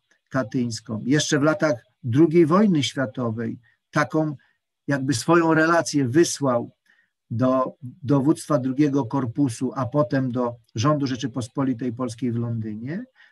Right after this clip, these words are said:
a później, jak rozmawiał przed komisją Raja Maddena, także był w stanie to wszystko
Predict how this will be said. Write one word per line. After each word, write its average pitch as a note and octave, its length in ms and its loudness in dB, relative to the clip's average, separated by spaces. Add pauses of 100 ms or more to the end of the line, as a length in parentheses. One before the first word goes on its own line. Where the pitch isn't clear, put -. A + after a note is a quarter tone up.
(200)
a B2 200 -2 (160)
później, C#3+ 720 0 (360)
jak D3+ 280 0 (300)
rozmawiał C#3+ 640 2
przed D#3 220 -6
komisją D3+ 480 -2
Raja C#3 300 0
Maddena, B2+ 680 -4 (540)
także A2 580 -2 (880)
był D#3 440 4
w - 120 -4
stanie D#3 560 0
to F3+ 180 -4
wszystko D#3+ 560 -4